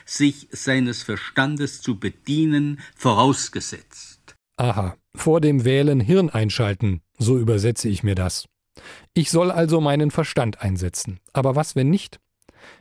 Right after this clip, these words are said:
Speaker 2: Ich will hören, was Adorno selbst damals gesagt hat. Hier bei uns, im Archiv des Hessischen Rundfunks,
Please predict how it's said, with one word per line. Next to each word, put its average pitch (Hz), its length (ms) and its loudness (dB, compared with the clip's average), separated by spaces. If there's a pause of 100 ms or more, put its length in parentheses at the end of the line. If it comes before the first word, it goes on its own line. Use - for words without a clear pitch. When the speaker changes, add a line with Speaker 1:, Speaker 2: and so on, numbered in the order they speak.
(120)
Speaker 2:
Ich 180 140 0
will 196 140 4
hören, 185 260 4
was 151 160 0
Adorno 151 340 2
selbst 127 420 0
damals 117 380 0
gesagt 101 440 -2
hat. 92 120 -10
Hier 175 220 2
bei 147 160 2
uns, 98 300 -6
im 151 140 2
Archiv 214 360 0
des 139 220 -2
Hessischen 156 340 0
Rundfunks, 170 580 0